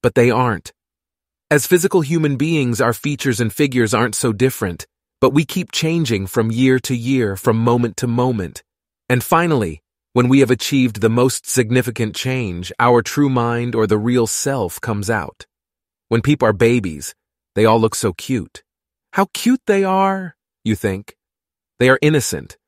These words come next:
They have no bad intentions. They are just lovely to look at. But by the time they're fifteen or twenty, they can be disgusting. Where on earth does it come from?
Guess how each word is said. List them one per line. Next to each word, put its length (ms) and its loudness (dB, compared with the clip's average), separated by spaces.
They 100 4
have 100 4
no 160 4
bad 260 2
intentions. 880 -6
They 120 4
are 60 6
just 220 0
lovely 360 0
to 80 0
look 260 -2
at. 260 -10
But 100 2
by 120 4
the 80 4
time 280 2
they're 140 4
fifteen 460 0
or 60 -2
twenty, 400 -2
they 140 2
can 140 -2
be 100 0
disgusting. 800 -4
Where 160 4
on 80 4
earth 240 2
does 180 2
it 100 0
come 240 -2
from? 320 -6